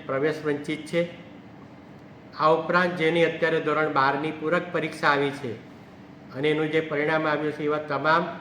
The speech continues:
વિદ્યાર્થીઓને અમારા તમામ સંલગ્ન કોષોની અંદર, તમામ કોલેજો અને વિભાગોને જ્યાં બેઠકો ખાલી છે, તે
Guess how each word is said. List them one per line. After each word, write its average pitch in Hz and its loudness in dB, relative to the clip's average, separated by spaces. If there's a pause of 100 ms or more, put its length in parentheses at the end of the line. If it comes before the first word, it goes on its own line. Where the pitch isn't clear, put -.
(240)
વિદ્યાર્થીઓને 147 -2 (120)
અમારા 156 2 (320)
તમામ 170 4
સંલગ્ન 165 0
કોષોની 147 0
અંદર, 120 -4 (800)
તમામ 156 2 (120)
કોલેજો 156 2
અને 156 2
વિભાગોને 147 0 (2250)
જ્યાં 151 4
બેઠકો 160 0
ખાલી 165 2
છે, 143 -4 (1300)
તે 170 2